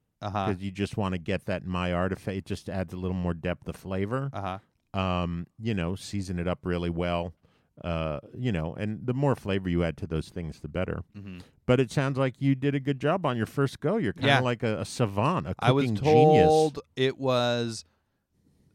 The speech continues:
Speaker 1: would be good in Ecuador.
Speaker 2: Wow.
Speaker 1: Yeah.
Speaker 2: Wow.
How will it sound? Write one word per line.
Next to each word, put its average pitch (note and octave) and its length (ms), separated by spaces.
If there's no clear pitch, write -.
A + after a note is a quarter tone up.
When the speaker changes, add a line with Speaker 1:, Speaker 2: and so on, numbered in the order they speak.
Speaker 1:
would B2+ 260
be B2 140
good C3+ 400
in C#3+ 140
Ecuador. C#3 480
Speaker 2:
Wow. A#2 520
Speaker 1:
Yeah. A2 220
Speaker 2:
Wow. F#2 480